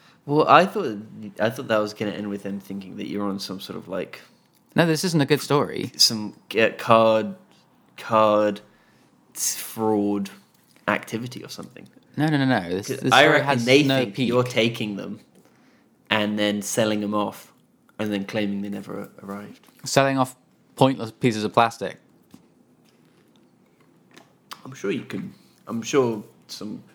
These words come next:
Speaker 1: smart criminals can figure out <laughs> something
Speaker 2: But
Speaker 1: to do with those unused credit cards.
Speaker 2: But how is having my billing address be somewhere else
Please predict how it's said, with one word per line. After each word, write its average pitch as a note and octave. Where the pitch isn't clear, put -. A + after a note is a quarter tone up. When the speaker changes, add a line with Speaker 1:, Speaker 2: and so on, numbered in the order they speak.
Speaker 1:
smart G2+
criminals -
can -
figure G2
out G#2+
<laughs> -
something -
Speaker 2:
But A2
Speaker 1:
to -
do G#2+
with B2
those -
unused G#2+
credit -
cards. G#2+
Speaker 2:
But -
how A3
is A#3
having G3
my F3+
billing F#3
address G#2
be A#2+
somewhere C3+
else B2